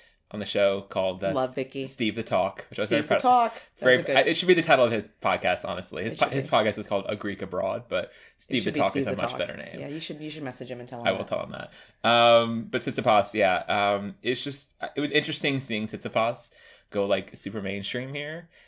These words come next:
Speaker 1: and, like, people, like, getting questions from the A P about his YouTube channel,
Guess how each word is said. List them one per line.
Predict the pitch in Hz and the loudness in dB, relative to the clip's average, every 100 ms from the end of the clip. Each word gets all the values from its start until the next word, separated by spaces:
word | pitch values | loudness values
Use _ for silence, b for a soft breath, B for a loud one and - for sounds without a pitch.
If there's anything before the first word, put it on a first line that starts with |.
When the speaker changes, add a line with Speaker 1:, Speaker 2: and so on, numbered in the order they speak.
| b - | b 0
Speaker 1:
and, | 110 107 | 0 2
like, | 107 101 | -2 -4
people, | - - 110 107 | -8 -2 -2 0
like, | 107 - _ _ - | -4 -6 _ _ -4
getting | 113 107 | -2 -2
questions | 104 98 107 | -4 -6 -8
from | - 104 | -8 -8
the | 104 | -6
A | 104 | -8
P | 101 104 | -6 -8
about | 104 101 | -4 -6
his | 98 98 | -6 -12
YouTube | 92 - 110 | -14 -14 -14
channel, | 107 117 123 | -12 -12 -16